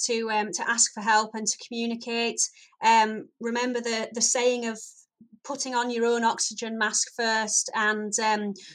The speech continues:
just be mindful that a, a total burnout will help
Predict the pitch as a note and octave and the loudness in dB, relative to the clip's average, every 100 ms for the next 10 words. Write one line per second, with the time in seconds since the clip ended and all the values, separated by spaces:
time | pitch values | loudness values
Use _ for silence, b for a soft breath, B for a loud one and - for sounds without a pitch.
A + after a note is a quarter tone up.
0 | - - - C4+ A#3+ A#3 A#3 A#3 A3+ G#3+ | -4 -2 -2 0 4 4 4 -2 -2 0
1 | G3+ - G#3+ - A#3 C4 C#4+ C#4 B3+ A#3+ | 0 0 -4 -4 -4 -2 -2 -2 -2 4
2 | A#3+ A3 G3+ F#3+ F3+ G#3+ F#3+ G#3+ | 4 6 4 4 2 -2 0 0